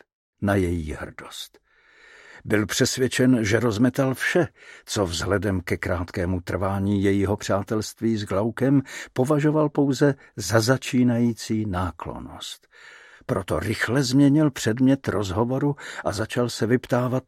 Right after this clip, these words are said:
na Apécida. Rozmluva netrvala dlouho.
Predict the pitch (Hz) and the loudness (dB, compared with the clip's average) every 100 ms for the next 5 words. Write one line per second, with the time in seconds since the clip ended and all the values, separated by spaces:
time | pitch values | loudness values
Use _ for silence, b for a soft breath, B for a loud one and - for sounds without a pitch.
0 | - - 101 - - - - 90 90 - | -10 -6 -2 -2 -2 -8 -6 -8 -10 -12
1 | 85 76 - - b b b b b b | -12 -10 -10 -12 b b b b b b
2 | b _ 90 107 139 143 156 143 87 80 | b _ -4 -2 -2 -2 -2 -2 -4 -6
3 | - 123 101 92 95 90 69 71 64 | -6 -6 -4 -4 -6 -8 -10 -12 -16